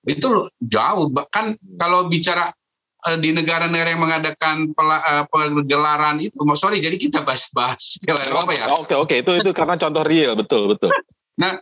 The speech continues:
Speaker 1: itu
Speaker 2: Hmm.
Speaker 1: positivity rate-nya nggak ada yang di atas satu persen, Bang Indra. Nggak ada
Speaker 2: Hmm.
Speaker 1: negara-negara itu. Artinya
Speaker 2: Tetap bisa
Speaker 1: nol,
Speaker 2: jalan.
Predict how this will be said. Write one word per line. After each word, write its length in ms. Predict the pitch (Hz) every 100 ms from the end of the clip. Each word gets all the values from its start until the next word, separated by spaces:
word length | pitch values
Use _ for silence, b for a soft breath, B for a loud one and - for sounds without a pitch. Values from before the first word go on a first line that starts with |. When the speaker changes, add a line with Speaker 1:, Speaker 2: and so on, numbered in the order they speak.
| _
Speaker 1:
itu 300 | - 220 254 285 - _
Speaker 2:
Hmm. 180 | - 190
Speaker 1:
positivity 640 | 202 202 214 208 190 196 220
rate-nya 400 | 233 269 - 165
nggak 200 | 175 185 226
ada 80 | 233
yang 140 | 202
di 60 | 151
atas 240 | - 147
satu 240 | 131 123 123
persen, 420 | 147 165 151 143
Bang 220 | 120 117
Indra. 160 | 104 -
Nggak 200 | - 139 185 254
ada 200 | 160 90 -
Speaker 2:
Hmm. 340 | 113 110 107
Speaker 1:
negara-negara 680 | 104 139 151 151 147 147 135
itu. 160 | 127 123
Artinya 560 | 147 220 240 185 190
Speaker 2:
Tetap 420 | 220 _ - 190 143
bisa 220 | 120 127
Speaker 1:
nol, 140 | 170
Speaker 2:
jalan. 680 | 170 87 87 87 87 92